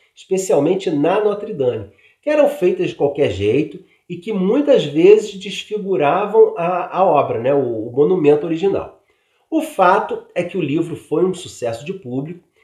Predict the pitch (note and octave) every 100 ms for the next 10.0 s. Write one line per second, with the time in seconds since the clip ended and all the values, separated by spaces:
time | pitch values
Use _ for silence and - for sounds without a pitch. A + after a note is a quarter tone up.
0 | _ - D4 A#3 G3+ - A3 C4 A#3+ -
1 | G#3 G#3 G#3 G3 F#3+ F#3+ - F3 E3 F#3
2 | F#3+ - F#3+ F#3+ - G#3+ G3+ - F#3+ A#3
3 | G#3+ - F3 E3+ - C#3 D3+ E3+ D#3+ F3+
4 | F#3+ G3+ G3+ G#3+ A3+ - - F3 F#3+ G3
5 | F#3 F#3+ A3+ G#3+ A2 F#2 - _ _ _
6 | _ _ D4 C#4 A#3+ C#3+ E3+ F3 D3+ D3+
7 | D3 C3+ C3+ - B2+ C3+ D3 G3+ G3 -
8 | A3+ C#4 C#4+ - _ G#3 - - E3+ D#3
9 | C#3+ C#3+ D3 D3 F3 G#3 G#3 G#3+ A3+ A#3+